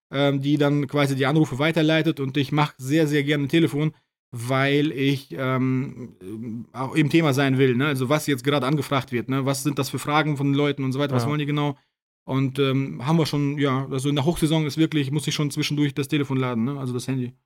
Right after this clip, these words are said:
Speaker 1: <laughs> Also am Tag, ne? Das ist
Speaker 2: Das heißt, wenn man euch anruft, dann kann's auch passieren, dass du dran bist?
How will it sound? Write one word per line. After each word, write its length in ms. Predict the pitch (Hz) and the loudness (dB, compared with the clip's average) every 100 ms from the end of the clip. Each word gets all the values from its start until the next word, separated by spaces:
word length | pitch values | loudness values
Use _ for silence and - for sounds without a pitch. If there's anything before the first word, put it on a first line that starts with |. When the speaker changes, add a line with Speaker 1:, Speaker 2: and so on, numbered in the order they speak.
| _ _ _ _ _ - | _ _ _ _ _ -14
Speaker 1:
<laughs> 80 | - 135 135 - | -4 -2 -2 -2
Also 160 | 120 131 | -4 -2
am 160 | 123 | 0
Tag, 260 | 170 127 123 | 0 0 -2
ne? 80 | 127 113 | -2 -2
Das 20 | 123 - _ _ _ - | -6 -12 _ _ _ -12
ist 80 | - | -4
Speaker 2:
Das 120 | 135 | 0
heißt, 240 | 143 165 165 | 2 2 2
wenn 100 | 160 | 2
man 120 | 170 | 4
euch 200 | 151 143 | 2 2
anruft, 360 | 160 170 170 165 | 2 4 4 2
dann 100 | 147 | 2
kann's 200 | 156 160 | 2 2
auch 80 | |
passieren, 280 | 151 147 147 | 2 2 2
dass 120 | 143 | 2
du 80 | 131 | 0
dran 200 | 123 110 | -4 -4
bist? 220 | 107 - | -4 -10